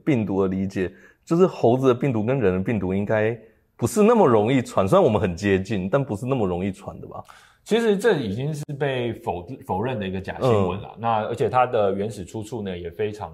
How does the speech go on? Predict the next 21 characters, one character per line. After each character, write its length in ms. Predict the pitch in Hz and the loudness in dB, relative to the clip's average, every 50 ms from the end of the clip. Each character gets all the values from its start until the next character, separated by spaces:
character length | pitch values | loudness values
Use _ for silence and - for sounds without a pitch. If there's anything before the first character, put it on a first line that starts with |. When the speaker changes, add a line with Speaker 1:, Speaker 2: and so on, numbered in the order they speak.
| 82 80 | -18 -20
Speaker 2:
的 100 | 82 85 82 80 80 80 80 82 _ _ _ - - _ | -18 -18 -18 -18 -20 -20 -20 -20 _ _ _ -20 -20 _
存 300 | - - - 90 95 104 | -18 -12 -10 -8 -8 -6
疑， 240 | 101 90 85 85 - _ | -8 -8 -10 -14 -18 _
好， 180 | - 90 87 90 | -10 -10 -8 -6
然 100 | 92 95 | -6 -6
后 60 | 104 | -4
它 140 | 107 107 107 | -4 -4 -4
的 120 | 101 92 | -4 -4
所 140 | 82 - 101 | -4 -4 -6
有 80 | 92 | -6
的 220 | 82 85 85 82 80 | -6 -8 -14 -16 -16
资 220 | 78 - - 98 | -18 -12 -12 -6
料 220 | 104 110 95 85 87 | -2 -2 -2 -2 -4
也 60 | 87 82 | -8 -12
都 200 | 80 92 95 95 | -8 -8 -8 -8
是 200 | - 107 95 85 | -8 -10 -12 -12
拼 280 | - - - 92 95 | -12 -12 -10 -8 -8
接 220 | 92 98 92 92 90 87 | -8 -8 -8 -8 -8 -8
而 60 | 90 | -12
成 140 | - - - - - - | -16 -16 -18 -18 -16 -18
的。 120 | 69 - | -18 -18